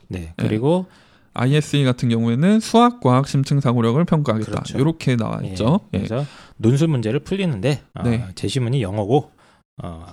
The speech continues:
Speaker 1: 대답은 한국어로 해도 된다.
Speaker 2: 맞습니다. 예.
Speaker 1: 네.
Speaker 2: 작년도 하스 같은 경우에는 문제 일 번이 그 유디하고 지문이 거의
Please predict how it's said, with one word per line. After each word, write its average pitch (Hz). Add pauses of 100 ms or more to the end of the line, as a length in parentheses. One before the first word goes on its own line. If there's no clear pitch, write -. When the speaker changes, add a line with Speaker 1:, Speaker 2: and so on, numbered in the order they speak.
(160)
Speaker 1:
대답은 123
한국어로 165
해도 170
된다. - (100)
Speaker 2:
맞습니다. 135
예. 117
Speaker 1:
네. - (200)
Speaker 2:
작년도 208
하스 214
같은 214
경우에는 165
문제 135
일 208
번이 175 (400)
그 123
유디하고 190
지문이 135
거의 123